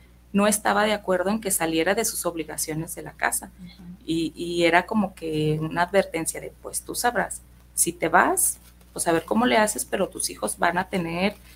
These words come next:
Speaker 1: que tener comida, ropa limpia, pero tú no vas a de-, desatender las labores de tu casa y más aparte tu, tu trabajo. Tal vez se sentían, ¿qué? humillados o, o no te sé decir, pero no apoyaban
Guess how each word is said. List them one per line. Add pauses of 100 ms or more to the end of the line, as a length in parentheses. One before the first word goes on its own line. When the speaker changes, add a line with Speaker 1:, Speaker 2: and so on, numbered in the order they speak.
(180)
Speaker 1:
que
tener
comida,
ropa
limpia,
pero
tú
no
vas
a
de-, (120)
desatender (1120)
las
labores
de
tu
casa (160)
y
más
aparte
tu, (160)
tu
trabajo. (440)
Tal
vez
se
sentían, (500)
¿qué? (180)
humillados
o,
o
no
te
sé
decir,
pero
no
apoyaban